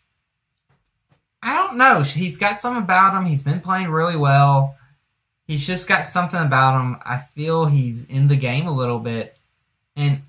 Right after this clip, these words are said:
Andres, yes, this is first time him coming back into the game since his last loss. So, I don't know. I just have a feeling Sean. And I know I shouldn't. I know An-, Andres is great at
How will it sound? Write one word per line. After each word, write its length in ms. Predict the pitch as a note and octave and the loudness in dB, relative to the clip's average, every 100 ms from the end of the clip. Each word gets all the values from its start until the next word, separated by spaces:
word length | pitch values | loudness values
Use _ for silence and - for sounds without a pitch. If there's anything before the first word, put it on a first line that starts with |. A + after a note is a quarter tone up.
| D3 D3+ | -12 -4
Andres, 760 | D#3 G3 G3+ G3 G3 G3 - | 0 0 2 0 0 -2 -4
yes, 480 | D3 D#3 D#3+ F#3 - | -2 -2 0 -2 -4
this 240 | E3 D#3 | -6 -4
is 160 | D#3 C#3+ | -6 -2
first 240 | D#3 D3+ | -2 -2
time 160 | D#3 D3+ | 0 0
him 180 | D#3 C#3+ | 2 2
coming 260 | C#3+ C3+ | 2 2
back 220 | B2 C3 | 2 -2
into 180 | C#3 C3+ | 0 -2
the 100 | B2 | -2
game 320 | A2+ A#2 B2 C3 | -6 -4 -4 -6
since 260 | B2 A2+ | -8 -10
his 260 | A#2+ A2 A2+ | -10 -10 -6
last 300 | A2+ A2+ - | -4 -4 -4
loss. 560 | G#2 A#2 D3 - - _ _ _ _ _ _ _ | -4 -2 -2 -4 -16 _ _ _ _ _ _ _
So, 680 | - C#3+ C#3 C#3 C3+ - - _ - | -6 2 4 4 2 -2 -14 _ -8
I 100 | G3+ | -2
don't 160 | B3 G3+ | 0 2
know. 60 | |
I 460 | G3+ C3+ B2 C3 C3+ | 2 2 2 0 -2
just 280 | D#3 E3+ - | -4 -8 -6
have 180 | E3 E3 | -4 -4
a 40 | |
feeling 340 | D3+ D#3+ D#3 C#3 | -4 -4 0 0
Sean. 540 | - C3+ B2 A2+ A2 | 0 -2 0 -2 -6
And 240 | A2+ C#3+ D3 | -6 -4 -4
I 140 | E3 | -2
know 260 | F3+ F3+ F3+ | 2 4 4
I 100 | E3 | 2
shouldn't. 520 | D3 D#3+ D#3 D3+ D3 | 0 -2 0 -2 -2
I 80 | C3+ | 0
know 100 | C#3+ | 2
An-, 260 | B2 C#3 - | 2 2 0
Andres 440 | - D3 C#3+ C#3 C#3 | 0 0 2 2 2
is 120 | A#2+ | -2
great 440 | A#2+ B2 B2+ B2+ | -8 -6 -4 -2
at 220 | B2+ B2 | -4 -8